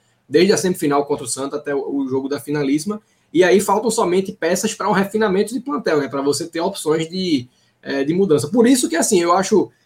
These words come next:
inquestionável dizer que a briga é por acesso, porque a missão do Náutico é muito mais fácil que em dois mil e onze. Né? Porque Chiesa, quando começou a Série B de, de dois mil e onze, ele não era um atacante consolidado. Pelo contrário, ele era até questionável no come-,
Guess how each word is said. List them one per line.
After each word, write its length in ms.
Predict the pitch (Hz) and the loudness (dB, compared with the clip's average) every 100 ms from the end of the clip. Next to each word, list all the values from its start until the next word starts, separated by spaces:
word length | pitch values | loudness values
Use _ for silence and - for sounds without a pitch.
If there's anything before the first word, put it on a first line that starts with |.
| _ | _
inquestionável 640 | 156 180 220 220 190 190 | -6 2 2 2 2 2
dizer 160 | 190 175 | 2 2
que 80 | 202 | 2
a 60 | |
briga 220 | 175 175 196 | -2 0 2
é 20 | |
por 160 | 196 | 2
acesso, 360 | 220 202 143 - | 0 0 -4 -4
porque 160 | 143 196 | -6 -4
a 60 | |
missão 260 | 220 220 214 | -2 0 2
do 80 | 202 | 2
Náutico 260 | 185 202 | -2 -2
é 20 | |
muito 180 | 233 254 | -2 -2
mais 160 | 370 370 | -4 -2
fácil 240 | 151 156 | -2 -2
que 60 | - | 0
em 20 | |
dois 140 | 143 147 | 0 2
mil 120 | 147 | 0
e 20 | |
onze. 320 | 127 120 110 _ _ _ | -2 -6 -10 _ _ _
Né? 80 | 139 | -10
Porque 200 | 135 220 | 0 0
Chiesa, 320 | - 202 175 180 | 4 4 4 2
quando 180 | 175 170 | -2 -2
começou 340 | 170 170 175 | -2 -2 0
a 40 | |
Série 260 | 151 165 160 | 0 0 0
B 320 | 147 143 143 | 2 2 0
de, 320 | 123 139 135 123 | -2 -2 -2 -4
de 140 | 131 | 0
dois 140 | 151 | 0
mil 100 | 139 | 2
e 80 | 147 | 2
onze, 220 | 143 190 | 2 0
ele 100 | 277 | 0
não 100 | 349 | 2
era 120 | 170 160 | 2 2
um 60 | |
atacante 380 | 151 151 156 147 | 0 -4 -4 -4
consolidado. 520 | - 135 151 127 123 | -2 -2 -2 -4 -2
Pelo 160 | 190 220 | 0 2
contrário, 420 | 277 - 151 147 | 0 0 2 4
ele 140 | 143 | 2
era 100 | 170 | 2
até 160 | 165 180 | -2 -2
questionável 560 | 175 208 220 170 143 147 | -4 0 2 2 2 0
no 60 | |
come-, 280 | 147 143 143 | 2 2 2